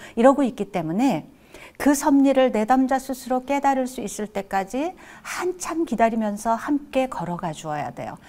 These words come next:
그가 빛을 발견할 때까지 그것을 도와주는 것이 이제 상담사인 거죠. 그런데 내담자가 막 하나님을 원망하고 막 "나는 이유를 모르겠다." 그러면은 어떤 상담자는 섣불리 그와 신학적인 논쟁으로 들어가죠.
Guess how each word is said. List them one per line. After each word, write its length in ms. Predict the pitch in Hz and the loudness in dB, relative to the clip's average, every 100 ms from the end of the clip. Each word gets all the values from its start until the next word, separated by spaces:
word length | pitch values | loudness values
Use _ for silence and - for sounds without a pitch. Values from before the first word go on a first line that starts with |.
| - - | -20 -4
그가 260 | 277 262 254 | 2 4 4
빛을 380 | 240 - 262 | 0 -2 0
발견할 540 | 220 175 175 208 208 202 | 0 0 0 0 0 -4
때까지 560 | 151 - 139 - 131 - - - - | -8 -4 -4 -4 -14 -16 -20 -16 2
그것을 420 | 262 285 294 196 | 6 6 4 0
도와주는 560 | - 208 233 226 202 180 | 4 6 6 4 -2 -4
것이 220 | 156 196 | -6 -6
이제 120 | 170 | -6
상담사인 760 | 175 240 214 180 165 180 160 160 | -6 -4 -2 -2 -4 -6 -6 -6
거죠. 320 | 147 - - - - - | -8 -8 -10 -12 -20 0
그런데 540 | 240 262 226 254 - - - - | 4 6 6 2 0 -10 -6 4
내담자가 680 | 208 240 240 220 185 196 190 | 6 8 6 4 2 2 0
막 160 | 180 | -2
하나님을 480 | 185 262 240 214 196 | 0 4 4 4 2
원망하고 1000 | 175 170 185 185 196 196 170 185 190 202 - - 196 | 0 0 0 -2 -2 -4 -2 -2 -2 -4 -8 -6 0
막 260 | 190 196 | 0 2
"나는 300 | 196 196 208 | 2 4 2
이유를 320 | 196 202 202 196 | 2 2 2 -2
모르겠다." 500 | 180 185 185 190 185 | -4 -4 -4 -2 -4
그러면은 540 | - 175 180 262 180 - - | -4 -6 -2 -2 -2 -10 -4
어떤 320 | 226 240 302 294 | -4 2 2 4
상담자는 800 | 277 226 220 196 165 196 214 139 - | 0 0 0 -2 -4 -2 -4 -6 -10
섣불리 800 | - 294 - 240 233 240 - _ | -6 -4 -2 0 0 -2 -10 _
그와 240 | - 202 | -2 -2
신학적인 600 | 208 - 262 - 208 208 | -2 -2 -4 -2 -2 0
논쟁으로 480 | 180 180 196 175 160 | 0 0 0 -2 -6
들어가죠. 540 | 156 165 147 143 143 | -8 -8 -8 -10 -12